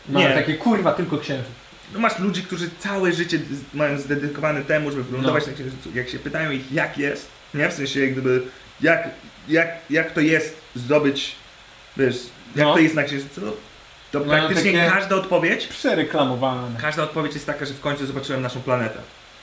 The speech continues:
Speaker 2: Że jest to jak gdyby obrócenie na zasadzie, że najbardziej wartościową rzecz
Speaker 1: No.
Speaker 2: z wylecenia, y, y, na Księżyc nie jest sam Księżyc, tylko możliwość spojrzenia się na planetę.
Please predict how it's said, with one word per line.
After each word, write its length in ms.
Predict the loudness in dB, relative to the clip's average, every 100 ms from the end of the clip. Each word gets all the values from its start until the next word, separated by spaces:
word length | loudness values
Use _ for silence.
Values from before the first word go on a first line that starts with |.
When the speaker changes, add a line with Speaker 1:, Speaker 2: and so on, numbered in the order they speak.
| -2
Speaker 2:
Że 80 | 0
jest 120 | 2
to 40 | 2
jak 80 |
gdyby 200 | 2 0
obrócenie 640 | 0 0 0 0 0 2 0
na 160 | -2
zasadzie, 460 | -2 -4 -2 -2 -2
że 80 | -6 -8 -4
najbardziej 400 | 0 2 2 0
wartościową 500 | -2 -2 -6 -4 -2
rzecz 220 | 0 0
Speaker 1:
No. 140 | -2 -8 -14 -2
Speaker 2:
z 20 |
wylecenia, 420 | -2 0 0 -2
y, 40 | -4 -8 -6
y, 840 | -2 0 0 -2 -8 -8 -6 -4 -4
na 80 |
Księżyc 420 | -2 0 0 -2 -6 -10 0
nie 80 | 0
jest 180 | 2
sam 180 | -2 -4
Księżyc, 420 | -4 -4 -2 -4
tylko 160 | -6 -4
możliwość 400 | -4 -2 0 0
spojrzenia 380 | -2 -2 -2 -2
się 120 | -4
na 60 | -6
planetę. 300 | -6 -8